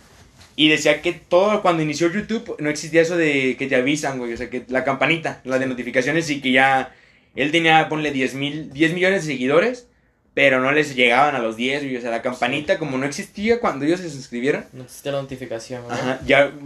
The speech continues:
Speaker 1: ya los que estaban suscritos no estaban con la campanita, güey, fue un pedote porque, pues, ya no les llegaban los mensa-, los videos de Wherever y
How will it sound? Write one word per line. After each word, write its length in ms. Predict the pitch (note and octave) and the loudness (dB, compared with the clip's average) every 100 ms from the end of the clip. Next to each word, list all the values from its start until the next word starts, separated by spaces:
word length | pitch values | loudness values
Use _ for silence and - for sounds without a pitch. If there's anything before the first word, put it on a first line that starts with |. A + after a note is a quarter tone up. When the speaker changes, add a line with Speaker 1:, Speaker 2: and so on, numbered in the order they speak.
| B2+ | 0
Speaker 1:
ya 180 | C3+ | 0
los 320 | C#3 C#3+ C#3 C3 | 0 -2 -6 -6
que 80 | |
estaban 360 | C3 C#3 D3+ E3 | -2 2 2 2
suscritos 420 | - - C#3+ D3+ | -8 -10 -6 -2
no 60 | D#3 | -2
estaban 220 | D3 D3 | 0 0
con 80 | D3+ | 0
la 80 | C3+ | -2
campanita, 580 | A#2+ A2+ A2+ B2+ C#3 C#3 | -2 -4 -4 -4 -4 0
güey, 140 | B2+ | 0
fue 100 | A#2+ C3+ | -2 -6
un 60 | |
pedote 320 | C3+ D3 D3 D#3+ | 2 2 2 0
porque, 640 | C#3 B2+ C3+ B2+ A2+ G#2 _ _ _ _ _ | -2 -6 -4 -2 -2 -6 _ _ _ _ _
pues, 140 | - C3+ | -2 2
ya 100 | C#3+ | 4
no 80 | D#3+ | 4
les 140 | E3 | 4
llegaban 400 | D3 C3+ C#3+ E3 | 4 6 6 6
los 100 | D#3+ | 4
mensa-, 280 | C#3 C3+ C#3 | -2 -4 -2
los 140 | C#3 | -2
videos 200 | B2+ C3 | -2 -2
de 80 | C3+ | 0
Wherever 460 | D3+ C3 D3+ E3 D#3 | 0 4 6 6 4
y 260 | C#3 C3 | -4 -8